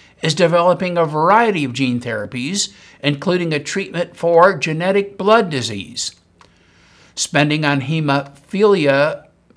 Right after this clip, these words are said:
uh, B A gene therapy could conceivably be priced as a one-time payment of four million to six million dollars.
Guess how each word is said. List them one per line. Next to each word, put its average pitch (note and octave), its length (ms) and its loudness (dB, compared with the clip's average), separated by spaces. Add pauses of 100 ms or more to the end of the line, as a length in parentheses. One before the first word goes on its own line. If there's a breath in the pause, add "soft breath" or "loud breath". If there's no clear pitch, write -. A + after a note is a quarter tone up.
(540 soft breath)
uh, C3 220 2
B F#3 340 -4
A F3 220 0
gene G#3+ 360 2
therapy C#3 520 0
could D#3 380 -4
conceivably G3 880 0 (100)
be D#3+ 160 -4
priced D3+ 600 0 (440 loud breath)
as C#3 320 0
a C#3 160 2
one-time G#3 840 0
payment D#3 440 -2
of B2+ 120 -4
four A#3+ 420 2
million A#2+ 560 -2 (280 loud breath)
to C#3+ 120 -2
six - 500 -2 (180 soft breath)
million E3 680 0
dollars. E3 680 0